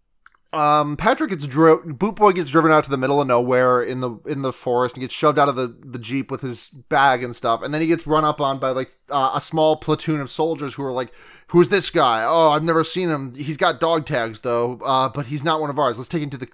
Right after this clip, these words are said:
let's take him to the lieutenant." And they bring him back to, like, their base camp. Um, and, uh, the grenade from, uh, that, that, uh, J D and Brax launched into the water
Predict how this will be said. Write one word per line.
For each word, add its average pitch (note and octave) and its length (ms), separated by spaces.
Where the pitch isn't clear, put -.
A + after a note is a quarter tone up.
let's E3 160
take G#3 160
him F#3 60
to D#3 60
the D3 60
lieutenant." B2+ 640
And C#3 120
they D3 140
bring D#3+ 260
him D#3 40
back C#3+ 160
to, C#3 80
like, C3 240
their B2+ 300
base C3 240
camp. F3+ 380
Um, C3+ 640
and, C#3 640
uh, B2 280
the D3+ 100
grenade F3+ 560
from, C3 600
uh, B2 440
that, C3+ 300
that, B2+ 280
uh, A#2+ 320
J C#3+ 220
D C#3+ 160
and B2+ 100
Brax B2+ 320
launched A#2+ 340
into A#2 220
the G#2+ 360
water C3 540